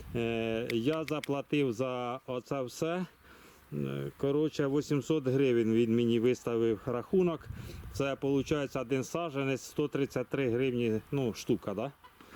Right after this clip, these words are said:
Доставка мені вийшла, кажу зразу, триста двадцять гривень. Оце за отаке. Значить, е, висота метр сімдесят з лишнім, почти метр вісімдесят. Оце, о,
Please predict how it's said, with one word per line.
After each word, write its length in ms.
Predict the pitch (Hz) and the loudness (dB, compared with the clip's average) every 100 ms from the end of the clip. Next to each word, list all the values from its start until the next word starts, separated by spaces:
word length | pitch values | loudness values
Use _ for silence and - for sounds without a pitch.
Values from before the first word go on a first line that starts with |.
| - - - - | -20 -20 -14 -4
Доставка 640 | 127 135 175 190 190 170 | -4 -2 -4 -4 -2 -2
мені 240 | 156 151 | 0 2
вийшла, 360 | 139 135 - 123 | 4 2 2 -4
кажу 300 | - 135 160 | -2 0 2
зразу, 460 | 120 127 117 107 107 | 2 0 0 -2 -2
триста 440 | 143 180 - 139 | 0 0 0 -4
двадцять 440 | 120 143 151 151 | -2 -4 -4 -4
гривень. 460 | 98 113 107 95 90 - - | 0 2 2 2 -2 -6 -6
Оце 420 | 113 139 135 123 | -6 -2 -2 -2
за 380 | 101 120 113 110 | -2 -2 -2 -4
отаке. 560 | 110 120 110 110 95 - - - - - - - | -4 -4 -4 -4 -4 -6 -18 -20 -20 -20 -18 -4
Значить, 640 | 107 143 151 - 156 - | -2 -2 -2 0 -2 0
е, 500 | 143 139 139 131 131 | 2 4 4 2 2
висота 880 | 123 160 - 165 151 165 180 175 165 131 | 0 0 0 -4 -4 -4 -4 -2 -4 -6
метр 520 | 135 143 151 156 143 113 - - - - - - - | -4 -4 -4 -4 -4 -6 -16 -20 -20 -20 -20 -20 -8
сімдесят 600 | - 160 143 - 143 117 | 0 2 2 0 -2 0
з 60 | |
лишнім, 500 | 123 139 117 - 113 | 2 4 4 2 0
почти 300 | 120 117 - | 0 -2 -2
метр 340 | 131 127 127 123 | -2 -2 -2 0
вісімдесят. 680 | 120 110 - 90 - 90 | 4 2 2 -4 -4 -4
Оце, 360 | 107 101 117 113 | -2 -2 -2 -2
о, 260 | 110 120 | -2 0